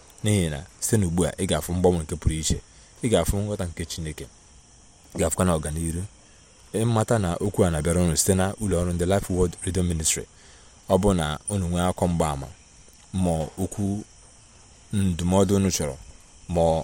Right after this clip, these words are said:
mkparịta ụka, unu ga-enweta n'igwe okwu zero eight zero five six seven one nine four nine three, ma ọ bụkwa na zero eight one three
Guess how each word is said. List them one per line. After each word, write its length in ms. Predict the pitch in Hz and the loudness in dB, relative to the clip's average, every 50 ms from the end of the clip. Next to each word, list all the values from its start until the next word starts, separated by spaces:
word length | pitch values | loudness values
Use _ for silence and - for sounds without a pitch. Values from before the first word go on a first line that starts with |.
| - - | -4 -8
mkparịta 440 | 120 113 117 113 107 104 - - 113 | -6 -2 0 2 2 0 2 4 4
ụka, 300 | 104 98 - 80 73 - - - - - - - - - | 4 4 2 -6 -8 -10 -16 -20 -20 -20 -20 -20 -2 2
unu 160 | 123 113 104 | 4 6 6
ga-enweta 340 | 92 87 90 95 95 101 92 | 8 8 6 8 8 6 6
n'igwe 300 | 92 104 104 95 87 90 90 | 8 6 6 6 6 4 2
okwu 300 | 87 - - - 87 82 | 2 0 -6 -6 -6 -4
zero 340 | 80 92 107 101 104 107 - | 2 4 6 6 6 6 4
eight 160 | 92 92 85 | 4 2 4
zero 340 | 76 - 76 71 76 90 135 - - - - - - - - - - - - | 2 2 0 0 0 -2 -2 -6 -8 -20 -20 -20 -20 -20 -14 -8 -6 0 6
five 200 | 95 92 98 95 | 8 8 8 6
six 240 | - - - - 76 - - - - - - | 4 0 -2 -2 -4 -4 -4 -2 0 0 4
seven 360 | - 95 92 95 95 95 87 | 4 4 6 6 4 4 4
one 200 | 71 67 73 78 82 - - - | 2 2 0 -2 -6 -8 -8 -2
nine 200 | 95 95 95 95 87 | 2 2 4 4 2
four 240 | - 71 67 73 | 0 -2 -2 -2
nine 240 | 78 82 87 90 87 | 0 0 2 2 0
three, 260 | - - 78 73 65 - - - - - - - - - - - | 0 -2 -2 -2 -4 -6 -12 -20 -20 -20 -20 -20 -20 -18 -4 0
ma 80 | 90 | 2
ọ 40 | 87 | 2
bụkwa 240 | 85 90 - 95 87 | 2 2 2 2 2
na 160 | 87 87 85 | 4 2 2
zero 260 | 85 85 113 110 113 - | 4 6 6 6 6 6
eight 160 | 92 87 - | 6 2 0
one 240 | 80 69 69 76 90 127 - - - - - - - - - - - - - - - - - - - - - - - - - - - - - - - - - | -2 -4 -4 -4 -6 -8 -10 -14 -20 -20 -20 -20 -20 -20 -20 -20 -20 -20 -20 -20 -20 -20 -20 -20 -20 -20 -20 -20 -20 -20 -20 -20 -20 -20 -20 -20 -20 -4 0
three 320 | 117 107 107 107 110 117 | 4 6 8 6 6 4